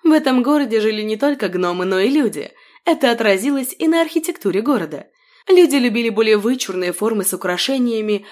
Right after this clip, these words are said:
а гномы придерживались простых и практичных сооружений.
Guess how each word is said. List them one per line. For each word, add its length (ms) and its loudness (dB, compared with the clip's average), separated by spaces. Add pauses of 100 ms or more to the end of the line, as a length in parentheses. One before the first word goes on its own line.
(160)
а 140 6
гномы 360 2
придерживались 680 0
простых 500 -4
и 140 -6
практичных 580 -6
сооружений. 760 -4